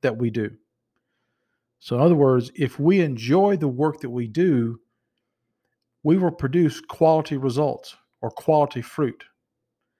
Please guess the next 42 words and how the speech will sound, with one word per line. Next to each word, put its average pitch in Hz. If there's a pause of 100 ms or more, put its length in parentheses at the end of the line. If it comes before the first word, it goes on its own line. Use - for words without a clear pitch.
(600)
And 127
think 190
of 160
it 127
this 160
way, 110 (340)
the 139
quality 185
of 147
the 135
fruit 151
or 139
results 135
that 135
we 156
produce 131 (760)
will 135
rise 147
only 175
to -
the 147
level 147
of 117
joy 147
that 127
we 131
have 156
with 127
ourselves 123 (1000)
and 127
the 117
work 147
that 110
we 123
do. 123 (1900)
Now 117
think 196
about 165
what 143
I 127
just 120
said. 104